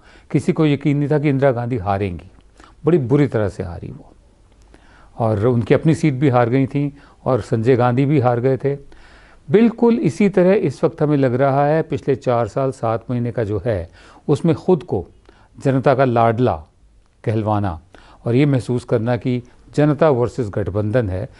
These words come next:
हमें एक तो ये सवाल थोड़ा सा अजीबोगरीब लगा, क्योंकि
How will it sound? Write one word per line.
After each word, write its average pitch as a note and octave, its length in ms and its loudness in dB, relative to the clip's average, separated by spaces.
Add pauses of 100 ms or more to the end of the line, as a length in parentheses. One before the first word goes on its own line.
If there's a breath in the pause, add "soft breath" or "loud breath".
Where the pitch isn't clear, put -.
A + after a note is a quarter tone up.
(180 soft breath)
हमें E3+ 240 4
एक E3 140 -4
तो E3 60 4
ये B2+ 180 4
सवाल G2 440 -2
थोड़ा G2+ 260 -4
सा C#3+ 260 -4 (220 soft breath)
अजीबोगरीब A2 600 0
लगा, D#3 340 2 (300 soft breath)
क्योंकि G3+ 480 0